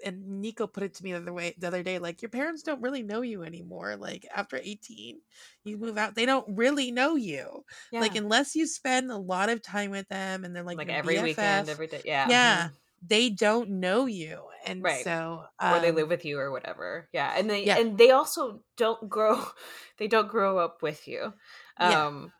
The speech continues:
Speaker 2: so they still kind of remember you as that teenager or
Speaker 1: Yeah.
Speaker 2: who, whatever age you were when you left them. And it's funny because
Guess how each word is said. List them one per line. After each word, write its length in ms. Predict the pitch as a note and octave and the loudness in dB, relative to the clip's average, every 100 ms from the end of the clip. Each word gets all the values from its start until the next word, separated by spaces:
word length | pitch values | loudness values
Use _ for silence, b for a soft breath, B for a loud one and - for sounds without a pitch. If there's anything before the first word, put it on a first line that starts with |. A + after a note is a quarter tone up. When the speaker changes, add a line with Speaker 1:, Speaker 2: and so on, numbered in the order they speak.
| _ - | _ 0
Speaker 2:
so 140 | A3 | 2
they 220 | G3 G#3+ | 4 2
still 280 | A#3 - C4+ | 2 0 0
kind 240 | C4 B3+ A#3 | 0 0 0
of 100 | G#3 | -2
remember 340 | G#3 G3 F#3+ | -2 -2 -4
you 200 | G3 F#3 | -4 0
as 320 | F3 F#3 F#3+ | 2 2 0
that 200 | F#3+ E3+ | -2 -4
teenager 600 | - G#3 G3 F#3+ F3+ F3 E3+ | -4 -6 -4 -2 -2 -4 -2
or 260 | E3+ E3 | 0 0
Speaker 1:
Yeah. 140 | G#3+ - | 0 -2
Speaker 2:
who, 160 | G#3 G3+ | -2 -2
whatever 440 | F#3 F#3 E3+ F3 | 2 4 4 4
age 280 | E3+ E3+ E3 | 0 -2 -6
you 100 | F3+ | -10
were 240 | D#3+ G3 F#3 | -6 -4 -4
when 140 | F3 | -6
you 100 | D#3+ | -8
left 340 | E3+ G3+ - | -6 -6 -8
them. 260 | - D3 D3+ - | -8 -8 -8 -6
And 400 | E3 D#3+ D#3+ D#3 _ _ | -6 -4 -8 -10 _ _
it's 200 | F3+ F3+ | -10 -8
funny 240 | - G3 | -6 -4
because 520 | F#3 - F#3+ F3+ F3 | -6 -6 -6 -4 -6